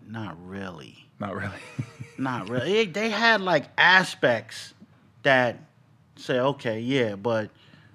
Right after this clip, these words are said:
Speaker 1: walking in the studio with all the women laid out, and nah, it wasn't like that.
Speaker 2: You was like, "Nah, that w-, it was dice
Speaker 1: It was
Speaker 2: and
Speaker 1: dice.
Speaker 2: food."
Speaker 1: It was, it was like they, they
Speaker 2: <laughs>
Speaker 1: got the idea that it was a type party that we were,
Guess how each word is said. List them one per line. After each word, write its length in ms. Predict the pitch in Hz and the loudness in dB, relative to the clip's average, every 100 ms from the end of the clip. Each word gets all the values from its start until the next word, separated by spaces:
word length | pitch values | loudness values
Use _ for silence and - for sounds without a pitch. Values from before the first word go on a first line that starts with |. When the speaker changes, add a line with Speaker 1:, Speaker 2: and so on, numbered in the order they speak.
| _ | _
Speaker 1:
walking 460 | 110 139 139 135 131 | -2 2 2 2 0
in 100 | 127 | 0
the 80 | |
studio 460 | 117 - 135 123 120 | -2 -4 -2 0 0
with 180 | 117 117 | 0 0
all 300 | 123 123 120 | 2 2 0
the 80 | 110 | -2
women 420 | 120 123 117 117 | -2 0 0 -2
laid 340 | 117 117 120 | -2 -2 -4
out, 360 | 110 117 117 117 | -2 0 2 0
and 480 | 113 113 110 107 101 | -4 -6 -6 -8 -10
nah, 240 | 90 85 | -10 -10
it 60 | 104 | -12
wasn't 320 | 104 87 73 | -14 -16 -20
like 200 | - - | -20 -20
that. 180 | - - | -20 -14
Speaker 2:
You 140 | 110 113 | -4 -2
was 140 | 104 | -2
like, 240 | 101 98 104 | -2 -4 -2
"Nah, 260 | 120 117 | 2 2
that 120 | 104 107 | 2 -2
w-, 240 | 104 107 | -6 -6
it 60 | 110 | -4
was 160 | 101 | -6
dice 680 | 87 87 110 120 - - - _ _ | -2 0 2 0 -2 -12 -16 _ _
Speaker 1:
It 60 | 110 | -12
was 200 | 107 98 | -10 -10
Speaker 2:
and 80 | 98 | -6
Speaker 1:
dice. 260 | 117 113 107 | -2 -2 0
Speaker 2:
food." 460 | 123 135 107 85 - - | 0 2 0 -4 -12 0
Speaker 1:
It 80 | 196 | 2
was, 200 | 262 247 202 | 4 2 4
it 140 | 247 | 4
was 180 | 254 233 | 4 6
like 220 | 226 214 | 6 6
they, 220 | 208 220 | 4 4
they 200 | 208 208 | 4 2
Speaker 2:
<laughs> 160 | 208 233 | 4 6
Speaker 1:
got 160 | 240 233 | 6 8
the 80 | 185 | 6
idea 760 | 180 160 117 147 160 139 120 - - - _ - | 8 6 6 4 6 6 4 -2 -20 -20 _ 0
that 180 | 135 | 2
it 100 | 127 | 2
was 500 | 120 139 143 131 113 - - - - | 2 4 4 4 -2 -14 -20 -20 -14
a 80 | 120 | -8
type 340 | 147 123 107 | 0 0 0
party 460 | - 143 123 110 110 | 0 4 4 2 -4
that 160 | 110 | -4
we 140 | 110 113 | -4 -6
were, 260 | 104 98 | -6 -10